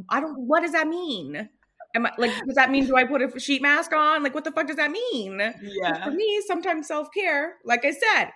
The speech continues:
Speaker 1: going to Rocco's, having four margaritas with the girls and
Speaker 2: Yeah.
Speaker 1: the gays and the theys, okay?
Speaker 2: Yeah.
Speaker 1: So it's like,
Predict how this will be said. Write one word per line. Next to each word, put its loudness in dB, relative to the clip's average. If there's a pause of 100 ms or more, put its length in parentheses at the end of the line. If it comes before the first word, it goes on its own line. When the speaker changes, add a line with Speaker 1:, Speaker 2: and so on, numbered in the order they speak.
(120)
Speaker 1:
going -2
to -4
Rocco's, 4
having -2
four -2
margaritas 2
with -8
the -6
girls 2
and 2
Speaker 2:
Yeah. 2 (100)
Speaker 1:
the -2
gays -2
and -8
the 0
theys, 2 (220)
okay? -2
Speaker 2:
Yeah. -6
Speaker 1:
So 2 (400)
it's -6
like, 0